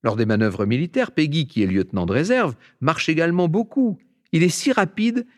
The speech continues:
qu'il a été nommé président d'honneur d'une équipe de rugby créée avec des jeunes du milieu littéraire et dans laquelle on retrouve Gaston Gallimard, Jean Giraudoux, Pierre Macorlan.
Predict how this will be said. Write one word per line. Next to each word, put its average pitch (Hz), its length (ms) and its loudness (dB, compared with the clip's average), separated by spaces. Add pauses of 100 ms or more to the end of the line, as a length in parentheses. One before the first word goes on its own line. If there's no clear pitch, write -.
(120)
qu'il 175 160 0
a 175 40 6
été 170 180 2
nommé 160 240 4
président 220 560 0
d'honneur 170 340 2
d'une 156 140 0
équipe 143 300 -2
de 127 100 2
rugby 135 500 0
créée 156 440 2
avec 117 240 -2
des 113 120 0
jeunes 143 300 0
du 113 100 -4
milieu 107 280 -2
littéraire 107 640 -2 (300)
et 123 60 -4
dans 120 100 2
laquelle 117 280 2
on 104 60 2
retrouve 127 440 0 (300)
Gaston 123 380 -2
Gallimard, 104 520 0
Jean 117 240 0
Giraudoux, 98 540 -2
Pierre 147 260 0
Macorlan. 110 580 2